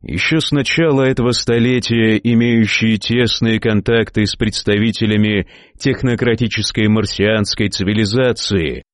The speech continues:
активно используют эти пространственно-временные точки пересечения кругов полей времени Земли и вашей цивилизации для обширных, хотя порою и весьма сомнительных по своему характеру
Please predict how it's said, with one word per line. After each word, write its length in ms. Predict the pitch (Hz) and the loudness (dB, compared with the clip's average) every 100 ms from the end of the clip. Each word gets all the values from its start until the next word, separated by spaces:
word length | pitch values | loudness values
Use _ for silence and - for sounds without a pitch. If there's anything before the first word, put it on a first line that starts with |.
| _ _ _ | _ _ _
активно 680 | - 76 - 165 156 139 139 | -4 -4 -2 0 2 2 2
используют 840 | 127 - 160 151 110 113 120 113 127 | 0 0 2 2 2 2 2 2 0
эти 400 | 120 110 110 95 | -2 0 0 -2
пространственно-временные 1500 | - 120 117 - 123 120 - 113 110 101 110 110 110 110 107 | -2 -2 0 -2 0 0 -2 0 0 2 2 2 2 2 0
точки 460 | 104 123 117 - 104 | 0 -2 0 -2 -2
пересечения 1000 | 110 104 - 101 - 110 110 101 101 104 | 0 -2 -2 -4 -2 -2 0 0 0 -2
кругов 640 | 107 104 98 113 104 - | -2 -2 2 2 0 -2
полей 400 | 98 101 104 104 | 0 2 2 0
времени 600 | 92 87 110 107 101 98 95 | 0 0 0 2 2 2 0
Земли 680 | 82 107 104 110 120 107 - - _ - | 0 0 2 2 2 0 -4 -14 _ -2
и 140 | 123 | -2
вашей 460 | 101 123 113 120 107 | 0 0 0 -2 -2
цивилизации 1200 | - 101 95 95 92 123 120 - 120 117 107 - - _ - | -2 -2 0 0 -2 -2 -2 -2 0 0 0 -4 -10 _ -16
для 340 | 82 92 131 | -6 0 0
обширных, 840 | - - 135 139 104 90 65 - - _ _ _ | -2 -2 0 2 0 -2 -6 -10 -20 _ _ _
хотя 320 | 156 147 147 | -4 -2 -2
порою 540 | 131 123 139 127 113 | 0 2 2 2 2
и 40 | 101 | 2
весьма 460 | 107 - 123 143 | 0 -2 -2 0
сомнительных 960 | 123 - 110 107 117 107 107 107 104 - | 0 0 2 2 2 0 0 2 0 -2
по 100 | 98 | -2
своему 440 | - 98 101 113 | 0 2 2 0
характеру 880 | - 90 82 113 - 107 104 101 90 | 0 0 2 0 0 0 2 0 -2